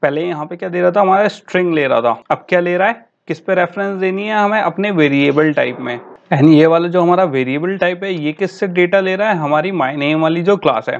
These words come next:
तो गाइस आप यहाँ पे देख सकते हो अब किस रेफरेंस से हमारा जो डेटा है वो कहाँ से कहाँ जा रहा है और कहाँ से कौन सी क्लास ले रही है। ठीक है,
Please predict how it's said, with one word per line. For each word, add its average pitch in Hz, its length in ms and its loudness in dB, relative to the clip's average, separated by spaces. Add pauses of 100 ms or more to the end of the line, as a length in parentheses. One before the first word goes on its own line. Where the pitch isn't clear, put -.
(120)
तो 156 80 2
गाइस 180 180 2
आप 190 140 -4
यहाँ 165 140 -6
पे 185 100 -8
देख 160 180 -8
सकते - 280 -4
हो 190 120 4
अब 180 300 -4 (100)
किस 202 240 0
रेफरेंस 160 600 -4
से 202 100 -4
हमारा 147 300 -4
जो 190 180 -2
डेटा 147 480 -4
है 156 300 0 (140)
वो 175 80 -6 (120)
कहाँ 143 240 0
से 180 120 -8
कहाँ 135 300 0
जा 139 140 2
रहा 160 100 0
है 208 60 0
और 202 120 -4
कहाँ 143 220 -2
से 185 80 -4
कौन 143 240 -4
सी 143 80 -2
क्लास 156 340 -2
ले 127 120 -4
रही 117 160 -8
है। 117 80 -10
ठीक 139 220 -6
है, 196 200 0